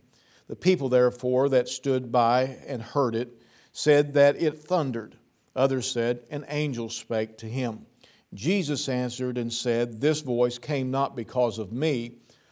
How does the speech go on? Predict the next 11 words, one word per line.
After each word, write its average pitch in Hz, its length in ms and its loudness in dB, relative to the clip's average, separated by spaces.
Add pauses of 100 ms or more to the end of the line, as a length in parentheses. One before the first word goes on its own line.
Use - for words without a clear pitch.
(160)
but 127 220 2
for 127 140 -2
your 117 260 2
sakes. 110 580 -2 (480)
Now 156 340 6
is 156 480 -2
the 135 100 -2
judgment 131 500 2
of 117 80 2
this 117 280 -6
world. 120 460 0